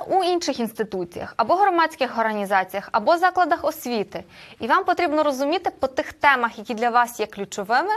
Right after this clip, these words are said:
хто є вашими партнерами з точки зору експертизи і хто є вашими партнерами з точки зору забезпечення кадрів, забезпечення людського, м, е,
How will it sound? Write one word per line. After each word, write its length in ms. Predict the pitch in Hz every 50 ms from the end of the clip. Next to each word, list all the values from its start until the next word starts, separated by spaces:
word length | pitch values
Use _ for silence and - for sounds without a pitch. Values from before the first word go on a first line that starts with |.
| 453 -
хто 260 | - - - - 339
є 120 | 330 311
вашими 360 | 277 294 277 285 - 254 247 240
партнерами 720 | 247 - 247 233 240 - 247 254 254 240 226 214 208 208
з 40 |
точки 360 | - - 262 247 247 - 240 208
зору 220 | 214 220 214 220 -
експертизи 840 | - 226 - - - _ 226 214 208 - - 196 180 190 208 269 370 - - - - - - - - - _
і 100 | - 247
хто 280 | - - - 359 392 392
є 160 | 302 311 302
вашими 360 | 294 294 294 311 285 262 254
партнерами 640 | 247 240 240 240 240 247 269 311 370 415 415 339 294
з 40 | -
точки 340 | - - 349 - - 294 247
зору 260 | 254 294 320 339 320
забезпечення 880 | 262 254 226 233 233 - - - 277 302 - - 320 285 285 285 285 285 - - - - - _ _
кадрів, 420 | - 269 254 226 190 - 175 180
забезпечення 800 | 175 - 208 196 214 - - 302 320 339 - - 294 277 262 247
людського, 540 | 233 247 285 285 - - 330 285 262 - - - - _ _
м, 140 | 214 220 220
е, 340 | 220 220 220 220 214 214 214